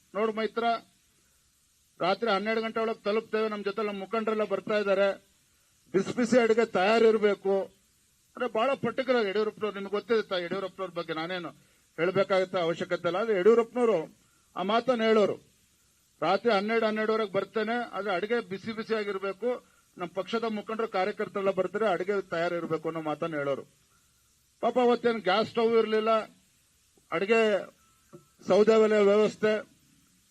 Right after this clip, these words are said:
ಅಮ್ಮವ್ರು ಅಲ್ಲೇ ಹಿತ್ಲು ಕಡೆಗೆ ಹೋಗಿ ಸೌದೆ ಏನು ಅಲ್ಲಿ ತಗೊಬಂದು ಸೌದೆ ಹಚ್-, ಅಡುಗೆ ಬೆ-, ಒಲೆ ಉರಿ ಹಾಕ್ಬಿಟ್ಟು ಅಡುಗೆ ಮಾಡಿ ಬಿಸಿ ಬಿಸಿ ತಯಾರು ಮಾಡಿ ಎಲ್ಲ ಇಡಬೇಕು. ಎಲ್ಲ ಮುಖಂಡರು ಕಾರ್ಯಕರ್ತರೆಲ್ಲ ಬಂದು ತಂದೆಯವರೆಲ್ಲ ಹೊಟ್ಟೆ ಕೂತು ಊಟ ಮಾಡಿ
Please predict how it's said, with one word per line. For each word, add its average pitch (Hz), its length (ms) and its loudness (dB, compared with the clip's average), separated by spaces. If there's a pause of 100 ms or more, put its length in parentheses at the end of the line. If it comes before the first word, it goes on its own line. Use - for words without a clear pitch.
(520)
ಅಮ್ಮವ್ರು 208 400 2
ಅಲ್ಲೇ 208 220 0
ಹಿತ್ಲು 202 240 -2
ಕಡೆಗೆ 208 200 -2
ಹೋಗಿ 208 220 -2
ಸೌದೆ 202 300 -2
ಏನು 208 300 -4 (840)
ಅಲ್ಲಿ 190 260 -2
ತಗೊಬಂದು 214 920 0
ಸೌದೆ 202 340 0
ಹಚ್-, 196 260 -6
ಅಡುಗೆ 180 500 2
ಬೆ-, 185 440 -2 (260)
ಒಲೆ 185 180 2
ಉರಿ 220 240 6
ಹಾಕ್ಬಿಟ್ಟು 208 440 0
ಅಡುಗೆ 196 280 0
ಮಾಡಿ 202 480 -2 (380)
ಬಿಸಿ 185 220 0
ಬಿಸಿ 185 300 -2
ತಯಾರು 196 300 2
ಮಾಡಿ 208 180 0
ಎಲ್ಲ 196 120 4
ಇಡಬೇಕು. 175 500 4 (1200)
ಎಲ್ಲ 220 140 -2
ಮುಖಂಡರು 220 440 -2
ಕಾರ್ಯಕರ್ತರೆಲ್ಲ 202 640 -4
ಬಂದು 214 320 -2
ತಂದೆಯವರೆಲ್ಲ 202 480 -4
ಹೊಟ್ಟೆ 190 280 -2
ಕೂತು 202 300 -2
ಊಟ 202 140 -4
ಮಾಡಿ 196 580 -2